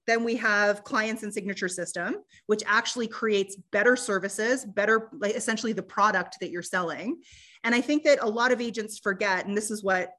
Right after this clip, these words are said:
you know, one of the things that I get quoted on most, you don't sell real estate. You sell services and you consult on the sale of real estate.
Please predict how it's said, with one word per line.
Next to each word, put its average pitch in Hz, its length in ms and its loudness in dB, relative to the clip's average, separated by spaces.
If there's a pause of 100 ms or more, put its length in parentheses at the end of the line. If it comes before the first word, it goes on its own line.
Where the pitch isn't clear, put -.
you 208 120 -4
know, 185 100 0
one 190 180 0
of 190 80 0
the 190 80 -4
things 185 440 -4
that 180 340 -2 (180)
I 190 140 2
get 202 220 0
quoted 208 420 2
on 165 260 -6
most, 160 500 -6 (260)
you 208 180 2
don't 254 240 4
sell 220 260 2
real 202 220 -2
estate. - 380 -10 (1040)
You 214 180 -2
sell 214 240 2
services 202 800 2
and 202 180 -4
you 208 80 -4
consult 208 580 0
on 185 100 -4
the 180 60 -6
sale 175 300 -4
of 165 120 -8
real 156 140 -6
estate. 156 320 -10